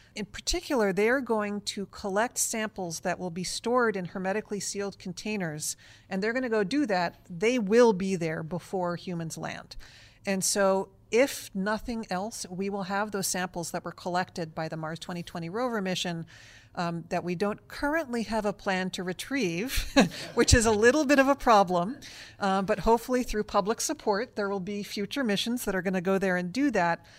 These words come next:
And so if, um, some space cowboys go and drop humans on Mars and maybe don't do everything to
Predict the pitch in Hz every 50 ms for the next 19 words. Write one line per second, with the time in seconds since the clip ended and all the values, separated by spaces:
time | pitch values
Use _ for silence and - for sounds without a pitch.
0 | - - - - _ - 208 202 202 - - 269 254 226 202 196 - - 226 247
1 | 269 262 - - - - - _ _ _ - 196 196 196 196 202 202 185 - -
2 | 202 196 196 196 - - 220 220 240 - - - 220 208 208 196 202 202 196 196
3 | 180 - - 190 185 196 208 214 196 185 180 170 190 190 190 196 196 - - -
4 | - _ - _ _ - - - 214 208 208 202 202 196 180 202 196 190 185 180
5 | 180 180 185 208 226 220 208 202 185 180 185 190 190 185 190 185 170 185 196 190
6 | 196 196 - - - - - - - _ 214 202 220 226 214 220 220 - - 220
7 | 220 220 226 226 226 220 - - _ - - - - - - 214 202 202 202 202
8 | 202